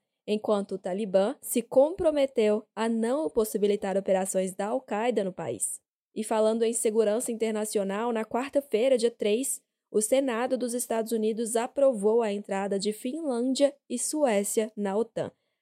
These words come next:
A admissão estava bloqueada pelo posicionamento da Turquia,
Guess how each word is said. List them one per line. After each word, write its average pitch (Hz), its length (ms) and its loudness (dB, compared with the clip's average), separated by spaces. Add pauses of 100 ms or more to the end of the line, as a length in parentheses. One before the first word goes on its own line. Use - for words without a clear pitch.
(120)
A 190 160 -4
admissão 208 640 0
estava 226 380 -2
bloqueada 240 880 -2
pelo 214 180 4
posicionamento 214 800 -2
da 214 140 0
Turquia, 214 640 -2